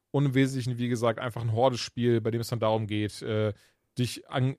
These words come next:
Gegnern vorbeizuschnetzeln. Ähm, funktioniert überraschend gut in V R. Ich muss sagen, grafisch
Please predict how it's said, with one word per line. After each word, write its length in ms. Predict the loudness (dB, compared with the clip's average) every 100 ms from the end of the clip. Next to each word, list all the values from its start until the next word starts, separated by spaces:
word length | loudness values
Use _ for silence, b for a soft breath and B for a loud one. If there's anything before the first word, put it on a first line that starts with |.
| _ _ _ _ -8 4
Gegnern 480 | 4 6 6 4 2
vorbeizuschnetzeln. 1900 | 0 2 4 4 4 0 -4 -2 -2 -2 -4 -4 0 0 0 4 6 6 2 -4 _ _ _ _ 2
Ähm, 640 | 6 6 6 2 0 -4 _ _ _ _
funktioniert 400 | -6 -4 -2 -2
überraschend 360 | 2 2 2 -2
gut 120 | -4
in 60 | -4
V 160 | -2 0
R. 300 | 2 2 -2
Ich 100 | -8
muss 140 | -6 0
sagen, 360 | 2 2 -2
grafisch 680 | -2 4 4 6 4 2 -2